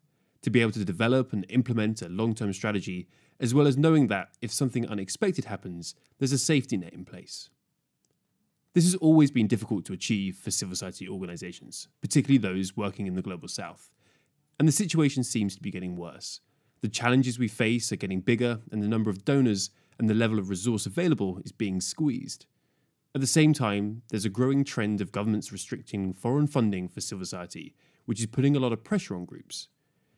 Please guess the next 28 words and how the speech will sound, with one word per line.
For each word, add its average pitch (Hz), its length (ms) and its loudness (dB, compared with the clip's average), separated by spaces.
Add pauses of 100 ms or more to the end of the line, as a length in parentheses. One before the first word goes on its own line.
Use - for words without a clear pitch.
(160)
In 143 100 6
the 143 80 10
digital 131 320 4
rights 127 320 2
field, 101 360 -6
where 101 180 -2
my 123 260 4
organization 95 600 -6
operates, 95 520 -8 (220)
the 135 80 0
strain 156 420 4
is 143 180 4
already 113 280 4
starting 92 380 -6
to - 100 -10
show. - 300 -8 (1500)
These 180 200 6
are - 100 0
urgent 131 320 4
issues 95 340 -6
for - 140 -8
both 95 220 0
civil 131 240 0
society 95 500 -2
and 95 100 -6
the 92 60 -4
donor 92 260 -6
community, 87 580 -14